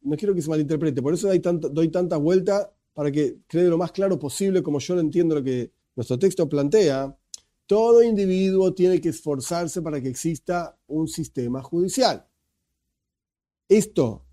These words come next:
en términos bien sencillos, a través de que vos votás, cada uno vota en su país, como corresponde, etcétera, está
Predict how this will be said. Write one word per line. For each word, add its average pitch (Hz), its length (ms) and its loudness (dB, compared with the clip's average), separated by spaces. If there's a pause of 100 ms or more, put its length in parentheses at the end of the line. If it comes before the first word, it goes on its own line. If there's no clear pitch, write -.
en 131 220 -2
términos 185 320 4
bien 214 180 4
sencillos, 196 640 -2
a 156 180 -4
través 160 640 2
de 127 100 -4
que 123 120 -8
vos 165 180 0
votás, 185 760 0 (840)
cada 123 140 -8
uno 160 300 4
vota 160 260 2
en 127 80 -6
su 170 180 -4
país, 214 640 0 (320)
como 127 180 -8
corresponde, 160 520 0
etcétera, 208 520 0 (300)
está 170 420 -2